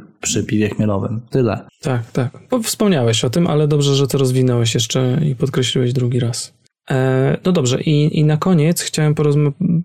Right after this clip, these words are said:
Speaker 2: porozmawiać tak bardziej ogólnie o tym,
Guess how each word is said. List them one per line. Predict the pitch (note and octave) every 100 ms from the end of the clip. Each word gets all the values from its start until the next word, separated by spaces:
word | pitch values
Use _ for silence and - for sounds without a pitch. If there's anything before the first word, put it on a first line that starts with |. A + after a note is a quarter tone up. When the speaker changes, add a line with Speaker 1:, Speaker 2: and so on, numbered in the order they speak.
| _
Speaker 2:
porozmawiać | - C#3+ C#3 C#3+ C#3 C3+
tak | - B2
bardziej | D3 C3+ C#3
ogólnie | D#3 B2+ D3 D3 D3
o | C#3+
tym, | C#3+ C#3 C#3+